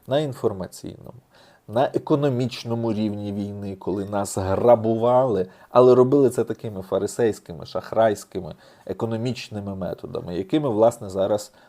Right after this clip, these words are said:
нас обезземелюють і виривають в нас наші надра, які відповідно до Конституції разом із землею,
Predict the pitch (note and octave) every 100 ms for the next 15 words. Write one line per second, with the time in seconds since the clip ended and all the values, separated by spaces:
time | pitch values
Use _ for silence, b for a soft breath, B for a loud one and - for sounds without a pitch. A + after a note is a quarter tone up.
0 | _ G2+ G#2+ - - C3 G#2 A#2+ G2 G#2+
1 | A2 B2+ C#3 C3+ B2 - A2 G2 F#2+ F#2+
2 | F#2+ G#2 - - F#2 F#2+ - E2+ - F#2
3 | - D#2 - - - b b b - F2+
4 | G#2+ F#2 F2 F#2+ F2+ E2 E2+ D#2+ D#2 E2+
5 | - F2+ E3 D#3+ A#2+ G#2+ F#2+ - F2 -
6 | F#2 F2 E2+ F#2 A#2+ C#3+ C3+